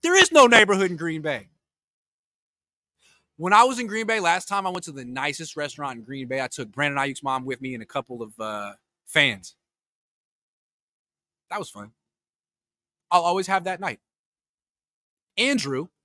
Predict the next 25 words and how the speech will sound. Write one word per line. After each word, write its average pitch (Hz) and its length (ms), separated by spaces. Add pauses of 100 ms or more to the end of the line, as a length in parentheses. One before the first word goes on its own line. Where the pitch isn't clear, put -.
(140)
says, 180 220
"At 180 140
this 233 160
point, 226 240
do 185 80
they 180 80
even 180 340
need 175 200
to 151 60
trade 175 320
for - 60
someone 147 300
else? 156 180
Don't 170 300
fix 190 260
what 170 100
ain't 156 160
broken." 135 300
B 139 140
T - 140
W, 139 280
looking 151 220
cute 175 240
tonight, 123 320
Grant. 131 240